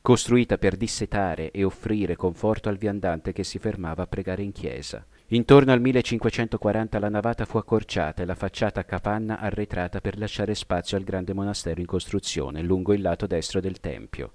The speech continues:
Fu ricostruito il portico a tre fornici, decorati da capitelli in pietra ed eleganti motivi in cotto, che sull'esempio di altre chiese vallombrosane serviva per il riparo del pellegrino.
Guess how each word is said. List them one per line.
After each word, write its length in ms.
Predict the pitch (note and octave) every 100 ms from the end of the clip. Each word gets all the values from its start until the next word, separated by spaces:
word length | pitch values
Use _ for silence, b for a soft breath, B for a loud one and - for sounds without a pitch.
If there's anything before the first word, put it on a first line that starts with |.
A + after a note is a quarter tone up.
| _
Fu 220 | - - C#3+
ricostruito 760 | C3+ C#3+ C3+ C3+ C3 G#2 G#2+
il 100 | G#2+
portico 460 | - B2 - B2+ A#2+
a 60 |
tre 180 | - A#2
fornici, 720 | - E2+ D#2 D2+ D2+ - D2+ C#2
decorati 540 | G2 G#2+ G#2 G#2 F#2
da 100 | F2
capitelli 640 | - F2+ F#2 G2 F#2+ E2+
in 140 | E2 D#2+
pietra 520 | E2+ D#2 D2+ F#2 F#2+
ed 160 | G2+ G2
eleganti 500 | G#2 G#2+ C3 B2+ A#2
motivi 320 | A2 A#2 A2+
in 100 | A2
cotto, 540 | - D2 - - C#2 - b
che 100 | G2
sull'esempio 640 | - G2+ G2 A#2 A#2 G2+
di 100 | F#2+
altre 240 | G#2+ - F2+
chiese 300 | G#2 G2 F2
vallombrosane 720 | F2 F2 F2 F2+ - A2 A2
serviva 520 | - F#2+ G#2 A#2+ A#2+
per 160 | A#2 A2
il 120 | A2
riparo 400 | A#2 F#2 E2 F2
del 160 | F#2+
pellegrino. 640 | - G2 F#2+ F2+ C#2+ G1+